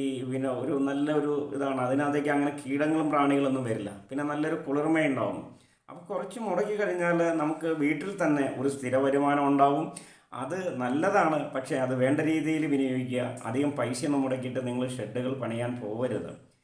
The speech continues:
ഇനി ചിലരൊക്കെ ഇപ്പം കൂലി, ഇപ്പം സ്വന്തമായി ചെയ്യുന്ന എൻ്റെയൊക്കെ എത്രയോ സുഹൃത്തുക്കൾ ഒരു ഒന്ന്, ഒന്നേകാൽ ലക്ഷം രൂപയ്ക്കൊക്കെ, ആ, ഇത് തീർത്തത്, എത്രയോ നല്ല വൃത്തിയുള്ള ഹൈടെക് കൂൺ ഷെഡുകൾ. ആ,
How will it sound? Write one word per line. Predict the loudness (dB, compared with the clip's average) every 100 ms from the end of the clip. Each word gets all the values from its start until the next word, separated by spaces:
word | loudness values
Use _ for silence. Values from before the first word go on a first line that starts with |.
| _ _ _
ഇനി | -14
ചിലരൊക്കെ | -6 -2 -2 -2 -2 -4
ഇപ്പം | -4 -4 -4 -6 -8
കൂലി, | -4 -2 0 0 -2 -4
ഇപ്പം | -2 -2
സ്വന്തമായി | 0 0 2 2 2 2
ചെയ്യുന്ന | 0 0 2 2 4 2 0 -4 -4
എൻ്റെയൊക്കെ | 0 2 2 2
എത്രയോ | 0 2 0 0
സുഹൃത്തുക്കൾ | -2 -4 -4 -4 -6 -2
ഒരു | -2 -4 -8 -4
ഒന്ന്, | -2 0 0
ഒന്നേകാൽ | 0 0 0 0 0
ലക്ഷം | -2 -6 -10 -8
രൂപയ്ക്കൊക്കെ, | -8 -8 -8 -6 -6 -8 -18 _ _ _
ആ, | -12 -8 -6 -6 -6 -8
ഇത് | -8 -6 -4 -6 -6
തീർത്തത്, | -8 -6 -6 -6 -6
എത്രയോ | -10 -14 -8 -4 -2
നല്ല | -2 -2
വൃത്തിയുള്ള | -4 -4 -4 -4 -4 -6 -8 -14 -16
ഹൈടെക് | -12 -10 -10 -8 -8 -10 -14 -20 _
കൂൺ | -16 -14
ഷെഡുകൾ. | -10 -10 -10 -12 -14 -18 _ _ _ _ _ _ _
ആ, | -12